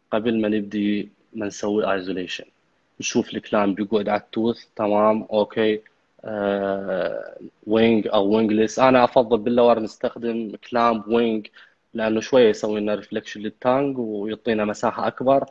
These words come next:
بالأبر تيث دائمًا أنا أستخدم wingless، لأنه،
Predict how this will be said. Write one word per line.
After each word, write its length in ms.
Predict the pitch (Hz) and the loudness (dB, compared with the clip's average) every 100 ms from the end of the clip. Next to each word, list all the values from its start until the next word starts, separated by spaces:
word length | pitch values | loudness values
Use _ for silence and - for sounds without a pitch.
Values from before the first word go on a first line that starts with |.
| - _ _ _ _ - | -14 _ _ _ _ 2
بالأبر 380 | 143 131 135 127 | 6 6 4 2
تيث 460 | - 139 143 139 | -2 -6 -4 -2
دائمًا 540 | 123 120 107 113 117 127 - | 0 0 0 -4 -6 -8 -10
أنا 240 | 110 104 | -10 -8
أستخدم 460 | 104 - 107 123 131 | -10 -10 -10 -4 -2
wingless، 720 | 127 107 95 92 90 - - _ _ _ _ | 0 0 -2 -6 -10 -14 -18 _ _ _ _
لأنه، 400 | 104 107 107 104 | -6 -2 0 2